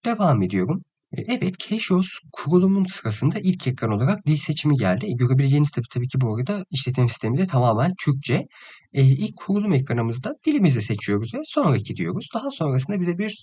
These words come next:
saat ve bölge ayarı soruyor. Bu zaten otomatik olarak, e, Türkiye seçili geliyor ama Türkiye seçili gelmezse kendiniz buradan İstanbul'a tıklayarak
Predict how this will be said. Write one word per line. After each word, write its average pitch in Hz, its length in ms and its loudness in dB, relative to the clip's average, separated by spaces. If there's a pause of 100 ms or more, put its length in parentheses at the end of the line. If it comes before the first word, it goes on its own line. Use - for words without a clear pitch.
(120)
saat 160 420 0
ve 202 140 -2 (200)
bölge 160 320 2
ayarı 160 280 0
soruyor. 90 420 -4 (280)
Bu 277 100 -4 (120)
zaten 233 200 -2
otomatik 190 440 -2
olarak, 170 260 2 (200)
e, 123 220 0
Türkiye 170 400 0
seçili 156 380 -4
geliyor 131 340 0
ama 208 200 2 (120)
Türkiye 185 260 0
seçili 185 300 -2
gelmezse 139 500 -2
kendiniz 156 400 0
buradan 147 200 0
İstanbul'a 147 460 0
tıklayarak 151 520 0